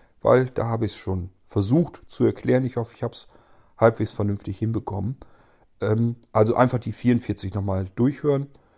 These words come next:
Äh, ich hoffe, dass die so interessant genug für dich ist, dass du dir die mal komplett durchhören kannst, ohne Ohrenschmerzen zu bekommen. Und dann müsstest du eigentlich so,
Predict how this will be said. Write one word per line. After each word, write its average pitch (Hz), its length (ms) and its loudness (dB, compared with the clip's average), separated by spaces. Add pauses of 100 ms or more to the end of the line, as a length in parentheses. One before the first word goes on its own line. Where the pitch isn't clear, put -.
(320)
Äh, 104 200 -4
ich - 140 -2
hoffe, 135 180 4
dass 123 160 2
die - 80 -6
so 110 160 0
interessant 120 480 -2
genug 123 240 -2
für - 140 -2
dich 117 160 -4
ist, - 160 0
dass 110 140 0
du 107 80 -2
dir 107 120 -2
die 104 120 -2
mal 104 140 0
komplett 101 380 -2
durchhören 120 360 2
kannst, 110 300 -2
ohne 107 280 0 (160)
Ohrenschmerzen 127 680 2
zu - 140 -8
bekommen. 113 420 2 (420)
Und 101 180 -2
dann 104 220 2
müsstest 120 360 -2
du 90 80 0
eigentlich 117 280 2
so, 113 340 -2